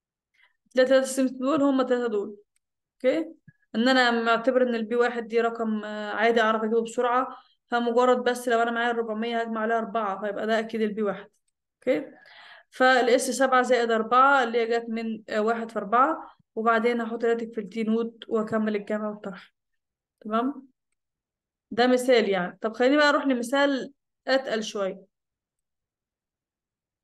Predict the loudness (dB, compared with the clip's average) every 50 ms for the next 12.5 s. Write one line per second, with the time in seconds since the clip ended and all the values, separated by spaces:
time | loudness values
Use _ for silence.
0 | _ _ _ _ _ -20 _ _ 0 2 4 4 6 6 6 4 4 4 2 2
1 | 2 4 4 4 4 4 4 4 2 0 -4 -2 0 2 2 2 0 -2 -4 -6
2 | -8 _ _ _ _ _ _ _ _ _ _ _ -12 -4 2 2 4 4 6 4
3 | 4 2 2 2 2 4 4 2 2 0 -2 -4 -4 -8 -18 -20 _ _ _ _
4 | _ _ _ -10 -8 -8 -4 -2 0 2 2 2 4 4 2 2 0 -2 -6 -12
5 | -16 -12 -10 -8 -4 0 0 2 2 2 0 -4 -6 -8 -6 -6 -4 -6 -6 -6
6 | -8 -14 -18 -18 -20 _ _ _ _ _ _ _ _ _ _ _ _ _ _ _
7 | _ _ _ _ _ -8 -4 0 0 0 0 0 2 4 4 6 6 4 4 2
8 | 0 0 0 2 2 2 0 0 -2 -2 -2 -4 -4 -4 -2 -2 -2 -2 -4 -6
9 | -12 -16 _ _ _ _ _ -16 -12 -10 -8 -6 -4 -2 -2 0 0 -2 -2 -6
10 | -4 0 0 2 2 2 2 0 0 -2 -4 -4 -4 -2 -2 -2 2 2 2 2
11 | 0 -6 -12 _ _ _ _ _ _ _ _ _ _ _ _ _ _ _ _ _
12 | _ _ _ -2 0 0 0 -2 -6